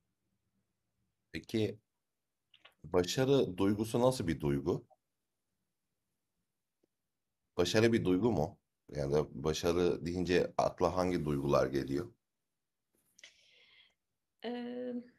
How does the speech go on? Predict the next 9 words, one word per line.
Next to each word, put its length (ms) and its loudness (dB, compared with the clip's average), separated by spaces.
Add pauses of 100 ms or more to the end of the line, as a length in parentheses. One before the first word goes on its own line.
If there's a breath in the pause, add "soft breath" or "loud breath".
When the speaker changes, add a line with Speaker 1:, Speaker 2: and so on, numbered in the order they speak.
(340 soft breath)
Speaker 2:
bence 440 -2
aslında, 760 2 (140)
ıı, 580 -14 (420 loud breath)
benim 240 4
aklıma 380 -2
evet 220 2
başarı 340 -2
bir 140 -8
duygu, 600 -4